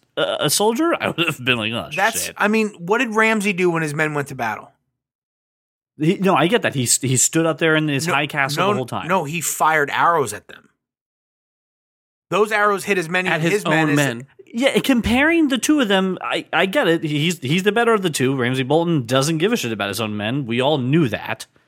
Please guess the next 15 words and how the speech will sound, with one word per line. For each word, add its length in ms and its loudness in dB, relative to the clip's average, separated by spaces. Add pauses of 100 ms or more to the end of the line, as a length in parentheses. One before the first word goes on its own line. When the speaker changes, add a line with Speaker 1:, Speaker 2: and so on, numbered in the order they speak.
(220)
Speaker 2:
It's, 300 0
no, 220 2
it's 120 -2
a 80 2
lesson 400 0
on 220 0
good 220 0
leadership 480 -4
and 120 -4
bad 280 -4
leadership. 520 -10
It's, 380 -2
it's, 400 0
he's, 520 0 (640)
we're, 320 0